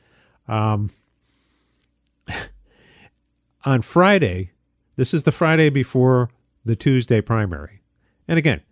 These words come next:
it's kind of a moot primary because, you know, Bernie Sanders has, has already said that he's, he's basically suspended his campaign, right?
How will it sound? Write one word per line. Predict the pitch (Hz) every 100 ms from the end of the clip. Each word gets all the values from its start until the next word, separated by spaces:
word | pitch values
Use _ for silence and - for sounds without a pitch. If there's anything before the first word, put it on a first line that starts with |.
| _ _ -
it's | 135 -
kind | - 175 160
of |
a | 143
moot | 113 127 156 -
primary | - 135 139 143 151 151
because, | 113 101 117 110 101 - - - _ _ _ _ _ _ _ _ -
you | 110
know, | 104 110
Bernie | 104 117 120 113
Sanders | - 117 113 117 -
has, | 113 110 104 - - - _
has | - 110 107
already | 107 101
said | - 107 98
that | 101
he's, | 95 107 98 - - _ _ _ _ _
he's | - 117 -
basically | - 113 107 107 92
suspended | - 104 - 110 104
his | 104 92
campaign, | - 113 104 113 117
right? | 107 107 113